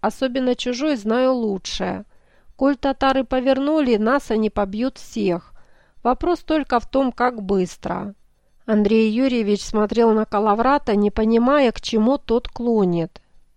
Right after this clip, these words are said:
«Так вот, говорю, что побьют нас татары. Их сила числом возьмут. А значит, негоже всем тут оставаться. Возьмёшь молодых и тех, кто ранен, и уведёшь». «Чего? Куда?»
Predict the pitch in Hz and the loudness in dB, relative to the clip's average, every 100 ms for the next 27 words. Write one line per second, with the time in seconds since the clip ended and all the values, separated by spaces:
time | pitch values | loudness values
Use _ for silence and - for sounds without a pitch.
0 | - - 269 - 247 277 254 202 208 220 | -20 -6 -6 -4 -4 2 2 2 0 4
1 | 240 294 320 - 208 220 202 240 302 233 | 4 2 0 -2 -2 -2 0 -2 -2 -2
2 | 214 - 220 214 208 202 185 175 170 - | -2 -2 -2 -2 0 0 0 0 -2 -4
3 | - 254 - - - 294 320 254 190 175 | -4 -4 -2 -6 -4 -2 2 4 4 2
4 | 170 190 - - _ - 285 269 240 185 | 0 -6 -16 -20 _ -6 -4 2 2 4
5 | 180 185 185 185 170 160 - - _ - | 2 0 0 -2 -2 -4 -8 -20 _ -4
6 | 214 233 254 349 - 277 220 226 226 311 | -2 0 0 0 0 -4 0 0 2 0
7 | 247 220 - 262 262 - 226 233 - 262 | 0 -2 -2 -2 0 -4 -4 -4 -2 -2
8 | 240 226 202 175 - 185 190 196 - - | 0 0 0 -4 -8 -8 -6 -10 -18 -4
9 | 226 233 269 359 - 214 214 214 269 330 | -2 0 0 0 0 0 0 0 0 0
10 | - - 277 294 - 214 214 269 294 262 | 0 -2 -2 -2 -2 0 2 2 2 0
11 | 240 - 226 240 240 254 247 208 180 170 | -2 -4 0 2 2 -2 -2 0 0 -2
12 | - - _ _ _ - 254 240 226 285 | -6 -12 _ _ _ -4 0 0 2 2
13 | 349 359 _ - - 311 269 339 277 190 | 2 2 _ -20 -4 -2 4 6 6 2